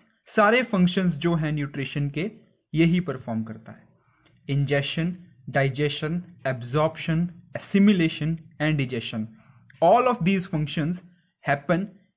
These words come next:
in this single cell। Ingestion, अमीबा के पास कोई फिक्स प्लेस, जैसे कि माउथ,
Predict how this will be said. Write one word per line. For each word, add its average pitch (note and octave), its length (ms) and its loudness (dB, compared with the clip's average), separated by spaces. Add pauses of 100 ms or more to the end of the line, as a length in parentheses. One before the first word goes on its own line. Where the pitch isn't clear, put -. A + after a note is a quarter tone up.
in D#3+ 140 4
this F3 320 -4
single A2+ 280 -4
cell। G#2+ 220 -20 (2000)
Ingestion, E3+ 480 2 (800)
अमीबा A3 460 4
के A#3 240 0
पास G3+ 460 2
कोई A#3 200 2
फिक्स B3 420 -6
प्लेस, F3 600 0 (360)
जैसे D#3 280 -2
कि F#3+ 160 0
माउथ, D3 480 2